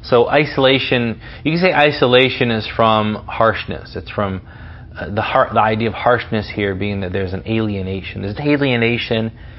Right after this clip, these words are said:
in the soul that causes an alienation in the so-, in, in, in socializing,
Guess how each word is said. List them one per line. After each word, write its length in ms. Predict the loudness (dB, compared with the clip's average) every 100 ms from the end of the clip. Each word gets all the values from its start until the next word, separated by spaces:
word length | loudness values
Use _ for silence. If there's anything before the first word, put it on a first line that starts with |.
| -20 -20 -20 -4
in 760 | 2 2 2 0 -4 -8 -12 -6
the 80 | -6 -6 0
soul 380 | 4 6 6 6
that 220 | 2 -2
causes 460 | 2 4 4 2 0
an 100 | 2
alienation 1000 | 2 2 0 0 0 -2 -2 -2 -2 -6 -16 -20 -20 -20 -6
in 460 | 0 0 0 -2 -6 -12 -18 -18 -18 -18 -18 -20 -20 -2
the 120 | 0 0 2
so-, 220 | 2 4
in, 220 | 0 -2
in, 180 | -2 -4
in 160 | -4 -6
socializing, 960 | 0 2 2 -2 -2 -2 -4 -14 -18